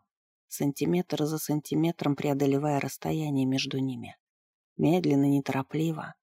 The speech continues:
стараясь не напугать. Но девушка была слишком утомлена, она спала так крепко, что не проснулась бы, даже если бы началась стрельба. Кугуар подполз вплотную, ткнулся влажным носом в розовую пятку,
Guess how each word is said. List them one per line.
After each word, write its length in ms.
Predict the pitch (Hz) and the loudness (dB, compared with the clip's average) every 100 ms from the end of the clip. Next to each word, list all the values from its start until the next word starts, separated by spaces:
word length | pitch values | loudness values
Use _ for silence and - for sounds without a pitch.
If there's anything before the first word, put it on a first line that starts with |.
| _ _ | _ _
стараясь 560 | - 143 139 135 139 - | -2 2 2 0 -4 -2
не 120 | 135 | 0
напугать. 640 | 147 135 139 123 - - _ _ _ _ - | 0 -2 -4 -6 -10 -20 _ _ _ _ 4
Но 140 | 160 | 6
девушка 420 | 190 214 196 - | 8 8 6 4
была 260 | 170 175 175 | 6 6 6
слишком 520 | - 180 190 - 160 | 2 0 0 2 2
утомлена, 640 | 160 160 156 151 156 175 147 | 4 4 4 4 2 2 0
она 180 | 131 | -2
спала 400 | 135 - 143 143 - | -4 -4 -2 -2 -4
так 180 | 175 165 _ | -4 -6 _
крепко, 420 | 151 160 - 131 | -2 -2 -4 -8
что 200 | - 135 | -4 0
не 100 | 135 | 0
проснулась 640 | - 139 - 180 151 139 | 0 -4 0 0 0 -4
бы, 180 | 127 123 - _ _ _ | -8 -12 -14 _ _ _
даже 380 | 151 156 147 143 | 2 6 6 6
если 200 | 139 - | 0 0
бы 100 | 139 | 2
началась 420 | 135 - 131 135 | 2 2 -2 -2
стрельба. 580 | - 147 131 123 127 120 _ _ _ _ | -6 -6 -4 -2 -4 -6 _ _ _ _
Кугуар 400 | 175 170 175 196 | 4 10 10 8
подполз 520 | - 170 - 180 185 | 4 0 0 0 0
вплотную, 720 | - - 180 - 202 175 143 - | -2 0 2 4 4 4 2 -4
ткнулся 520 | - 170 170 175 151 | 0 8 8 8 0
влажным 460 | 151 151 151 156 156 | 4 4 6 6 6
носом 300 | 175 - 143 | 4 2 0
в 60 | |
розовую 420 | 147 151 147 151 156 | 2 0 0 -2 -2
пятку, 480 | 165 147 - - | -2 -4 -6 -14